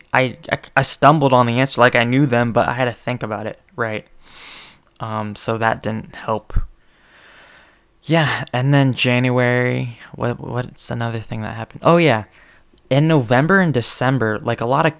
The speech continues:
companies would be like, "We'll get back to you next year," right?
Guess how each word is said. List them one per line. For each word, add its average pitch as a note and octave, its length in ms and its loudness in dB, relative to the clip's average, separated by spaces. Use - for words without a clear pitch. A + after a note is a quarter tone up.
companies C3+ 500 -4
would A2+ 320 -6
be A#2 120 -4
like, A#2 320 -2
"We'll B2+ 140 -4
get B2+ 160 2
back B2 260 0
to A#2+ 100 -10
you A2+ 40 -6
next A2 320 -8
year," G#2 280 -8
right? G#2 320 -8